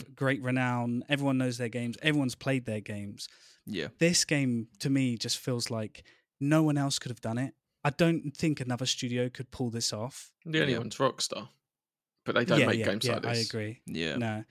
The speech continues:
Speaker 2: but yeah, yeah,
Speaker 1: This
Speaker 2: you're
Speaker 1: is,
Speaker 2: right,
Speaker 1: this
Speaker 2: actually,
Speaker 1: is like
Speaker 2: Rockstar
Speaker 1: their,
Speaker 2: could, but
Speaker 1: what would you call it? This is like their magnum opus. You know,
Speaker 2: Yeah,
Speaker 1: this
Speaker 2: it
Speaker 1: is
Speaker 2: really
Speaker 1: the game
Speaker 2: is.
Speaker 1: that
Speaker 3: Yeah.
Speaker 1: they've been trying to make since they started, and they're finally making it now.
Speaker 2: Yeah,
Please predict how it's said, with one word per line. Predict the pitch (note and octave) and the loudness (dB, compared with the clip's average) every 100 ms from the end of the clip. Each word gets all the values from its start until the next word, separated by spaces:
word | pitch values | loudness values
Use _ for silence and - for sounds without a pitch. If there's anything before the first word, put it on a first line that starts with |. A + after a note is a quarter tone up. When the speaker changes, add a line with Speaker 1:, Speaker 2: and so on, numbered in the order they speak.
| _ _ _ - | _ _ _ -2
Speaker 2:
but | C3+ A#2+ _ _ - | 0 -2 _ _ -2
yeah, | D#3 | 0
yeah, | A#2 | 2
Speaker 1:
This | |
Speaker 2:
you're | C#3 B2+ C3 B2+ | 2 4 6 6
Speaker 1:
is, | B2 | 6
Speaker 2:
right, | |
Speaker 1:
this | C3+ | 6
Speaker 2:
actually, | - | 4
Speaker 1:
is | B2+ | 4
like | A#2 A2 | 4 2
Speaker 2:
Rockstar | - | 2
Speaker 1:
their, | A2 G#2 | 2 2
Speaker 2:
could, | A2 G#2 - | -2 -6 -8
but | A2+ A2 - _ | -10 -10 -16 _
Speaker 1:
what | - | -2
would | G#2 | -2
you | F#2+ | -2
call | - G2 | -4 -2
it? | |
This | A2 | -2
is | G2+ | -4
like | E2+ | -4
their | - F#2+ | -4 -2
magnum | G2+ F#2+ F#2 E2+ | -2 -4 -6 -6
opus. | E2 F#2 E2 D#2 - - | -4 -4 -6 -8 -10 -10
You | - | -6
know, | |
Speaker 2:
Yeah, | F#2+ F3 | 2 4
Speaker 1:
this | E3 | 4
Speaker 2:
it | |
Speaker 1:
is | G#2+ | 2
Speaker 2:
really | E3+ F#3 | 4 6
Speaker 1:
the | E3+ | 6
game | A2+ G2 - G#2 | 4 4 2 -2
Speaker 2:
is. | - - | -2 -2
Speaker 1:
that | - F2 | 2 2
Speaker 3:
Yeah. | |
Speaker 1:
they've | G#2 G2+ | 2 0
been | G#2 | -4
trying | A2 G#2+ | -2 -2
to | G#2 | 0
make | G#2 F2+ | -2 -2
since | - E2+ D#2+ | -4 -6 -6
they | F#2 | -6
started, | - F#2 E2+ D2 B2 - _ _ | -2 -2 -2 -4 -8 -14 _ _
and | - | -6
they're | G2+ | -6
finally | - G2 F2+ | -4 -4 -4
making | E2 G2 - D#2 | -4 -6 -6 -8
it | |
now. | D2 E2+ D#2+ - _ _ - | -6 -6 -6 -12 _ _ -6
Speaker 2:
Yeah, | C#3 C3+ | -2 -2